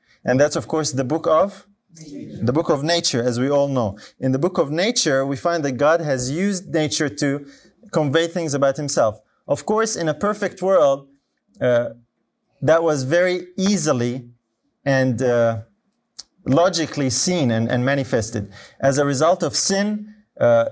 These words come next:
that has been marred a little bit, but there is still a lot of truth contained there. And so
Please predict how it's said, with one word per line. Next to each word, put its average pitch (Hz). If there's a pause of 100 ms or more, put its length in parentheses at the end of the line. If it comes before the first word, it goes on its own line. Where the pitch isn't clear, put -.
that 147
has 139
been 135
marred 143
a 139
little 220
bit, 127
but 131
there 139
is 131
still 170
a 127
lot 139
of 160 (340)
truth 151
contained 131
there. 107
And 113
so 160